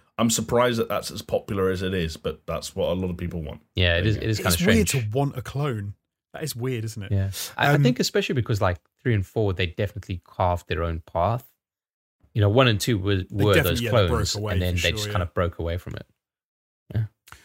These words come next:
Speaker 3: Uh, Ubisoft, we've already talked a bit about them, but, um, I suppose one of the most exciting things we're gonna find out from them, hopefully, is gonna be, uh, what the name <laughs> of Rainbow Six Quarantine is gonna be, 'cause it sure as shit ain't gonna be Quarantine anymore. So, yeah. Um, what did we say it was gonna be? Pla-, Plague?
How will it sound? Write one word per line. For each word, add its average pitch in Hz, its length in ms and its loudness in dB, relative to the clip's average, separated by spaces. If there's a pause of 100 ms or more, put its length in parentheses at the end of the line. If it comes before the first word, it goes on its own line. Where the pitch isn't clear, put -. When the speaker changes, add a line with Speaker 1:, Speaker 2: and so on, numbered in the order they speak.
(180)
Speaker 3:
Uh, 151 300 2
Ubisoft, 170 480 0 (160)
we've 131 160 -4
already 139 160 0
talked 117 240 -4
a - 20 -12
bit 127 120 -4
about 113 200 -6
them, 110 120 -4
but, 110 240 -4
um, 113 240 -4
I 120 60 -8
suppose 110 360 -4
one 147 100 0
of 139 60 0
the 123 60 -2
most 120 180 -4
exciting 120 380 -6
things 117 200 -6
we're 101 40 -10
gonna 110 160 -6
find 113 260 -4
out 107 80 -8
from 110 180 -4
them, 117 240 -2
hopefully, 110 540 -6
is 120 220 -6
gonna 117 180 -6
be, 117 300 -4
uh, 113 100 -4
what 120 180 -6
the 123 60 -4
name 123 440 -4
<laughs> 131 140 0
of 117 320 2
Rainbow 127 280 2
Six - 320 0
Quarantine 156 580 0
is 123 140 -4
gonna 131 180 -6
be, 120 220 -8 (320)
'cause 127 120 2
it 135 80 -6
sure 151 220 -2
as 131 60 -2
shit 151 220 -2
ain't 135 100 -6
gonna 127 100 -4
be 127 100 -6
Quarantine 127 440 -4
anymore. 120 320 -6
So, 120 180 -10
yeah. 117 300 -8 (360)
Um, 123 240 0
what 156 100 4
did 165 80 4
we 170 60 2
say 185 140 4
it 160 40 4
was 156 100 2
gonna 151 120 2
be? 170 140 0
Pla-, 160 260 0 (140)
Plague? 180 480 -6